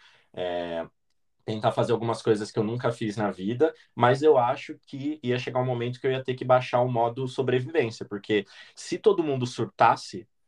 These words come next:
ia determinar o modo como eu ia ter que encarar essa realidade. Então, se todo mundo começasse a saquear lojas, é, sabe quando você assiste aquele filme pós-apocalíptico, sabe, um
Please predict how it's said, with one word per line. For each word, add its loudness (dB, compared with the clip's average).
ia 2
determinar 0
o 2
modo 0
como -8
eu -2
ia 0
ter -10
que -14
encarar 2
essa -8
realidade. -6
Então, -8
se -14
todo -2
mundo -8
começasse 0
a 0
saquear 2
lojas, 0
é, 0
sabe -2
quando -4
você -4
assiste -6
aquele -6
filme -6
pós-apocalíptico, 0
sabe, 2
um -4